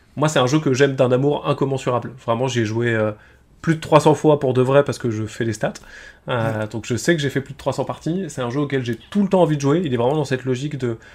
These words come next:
Speaker 1: avec Elodie, souvent, on se dit, il est un peu tard, on a un peu envie d'aller se pioter. Oh, on ferait pas un petit jeu avant d'aller se coucher ?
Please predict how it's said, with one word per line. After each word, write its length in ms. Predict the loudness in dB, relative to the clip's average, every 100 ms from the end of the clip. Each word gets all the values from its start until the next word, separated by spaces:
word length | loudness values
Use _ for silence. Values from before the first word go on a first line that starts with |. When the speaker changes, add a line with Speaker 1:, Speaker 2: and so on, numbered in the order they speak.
| -20 -12 -4
Speaker 1:
avec 240 | 0 2
Elodie, 300 | 2 0 -2
souvent, 280 | -4 0 2
on 100 | 0
se 40 | 0
dit, 260 | -2 -2 -6 -20 -20 _ -8
il 160 | -2 2
est 120 | 4
un 100 | 4
peu 140 | 4
tard, 300 | 8 10 10 8
on 100 | 0
a 40 |
un 80 | 0
peu 100 | 0
envie 160 | 0
d'aller 180 | 2 0
se 60 | 0
pioter. 360 | -4 0 0
Oh, 60 | 2
on 120 | 2 2
ferait 160 | 0
pas 100 | 0
un 80 | 0
petit 140 | 0
jeu 100 | 0
avant 140 | 2 2
d'aller 140 | 0
se 60 | -2
coucher ? 360 | -6 -4 -4